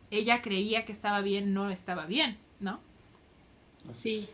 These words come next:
Speaker 3: yo tengo una historia bien fuerte de un, un amigo músico extranjero.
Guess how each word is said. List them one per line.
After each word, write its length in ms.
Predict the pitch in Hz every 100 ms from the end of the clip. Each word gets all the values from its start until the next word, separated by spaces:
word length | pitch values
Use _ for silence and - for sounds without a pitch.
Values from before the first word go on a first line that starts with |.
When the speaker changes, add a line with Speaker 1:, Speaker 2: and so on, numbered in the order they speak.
| 220
Speaker 3:
yo 180 | 240 240
tengo 340 | 254 262 285 -
una 180 | 277 285
historia 420 | 285 285 277 285
bien 260 | 277 269
fuerte 420 | - 254 247 262 269
de 260 | 240 214
un, 340 | 208 220 214 208 -
un 160 | 226
amigo 360 | 233 240 226 233
músico 580 | 226 220 233 - 226 247
extranjero. 800 | 233 - 202 190 196 196 185